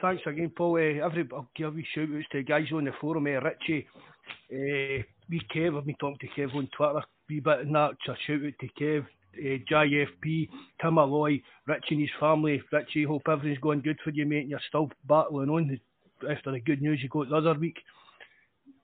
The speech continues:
Eh, some shouts in the live chat. Big Jabber's in. That's, I don't know who that woman is, man. She must be just looking for boy,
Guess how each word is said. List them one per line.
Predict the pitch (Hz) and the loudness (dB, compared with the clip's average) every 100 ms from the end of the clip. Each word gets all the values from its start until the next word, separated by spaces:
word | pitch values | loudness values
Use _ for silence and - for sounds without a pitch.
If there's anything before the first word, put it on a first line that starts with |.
| _ _ _ 143 | _ _ _ -2
Eh, | 160 151 | 0 0
some | - 127 | -2 -4
shouts | 151 147 143 | 0 0 0
in | |
the | 139 | 0
live | 139 147 135 | 2 2 2
chat. | - 151 143 143 | 2 4 4 2
Big | 143 | 0
Jabber's | 117 139 147 147 131 | 2 4 4 2 0
in. | 151 135 - _ - | 0 -2 -6 _ -8
That's, | 139 - - - - _ _ - | -6 -6 -10 -14 -18 _ _ -16
I | 117 | -4
don't | 151 | 0
know | 139 | 0
who | 123 123 | -2 -2
that | 127 117 | -2 -2
woman | 123 135 131 | -2 0 2
is, | 135 - | 0 0
man. | 131 131 | -2 -2
She | 135 | -2
must | 139 - | -2 -2
be | 120 | -4
just | 117 - - 117 | -4 -6 -6 -8
looking | 117 135 - | -8 -4 -4
for | 110 - - | -4 -6 -10
boy, | 117 | -6